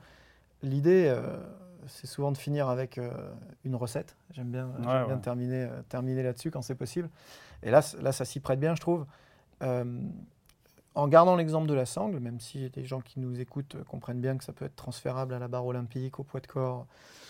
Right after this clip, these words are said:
Speaker 1: au kettlebell, euh, ou que sais-je, euh, justement, comment, en prenant un exercice extrêmement simple,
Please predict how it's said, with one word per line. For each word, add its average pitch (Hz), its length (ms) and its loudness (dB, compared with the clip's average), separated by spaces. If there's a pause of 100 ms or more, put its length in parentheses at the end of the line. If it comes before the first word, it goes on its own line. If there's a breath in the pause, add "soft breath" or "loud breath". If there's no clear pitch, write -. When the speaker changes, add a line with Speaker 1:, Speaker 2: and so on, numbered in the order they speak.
(240 loud breath)
Speaker 1:
au - 40 -20
kettlebell, 123 580 2
euh, 113 100 -4 (920)
ou - 80 -6
que 131 100 -4
sais-je, 160 360 0 (580 soft breath)
euh, - 160 -4 (460)
justement, 135 420 -2
comment, 175 480 4 (360)
en 139 80 -10
prenant 143 220 0
un 143 80 4
exercice 143 480 -2
extrêmement 190 360 -2
simple, - 380 -6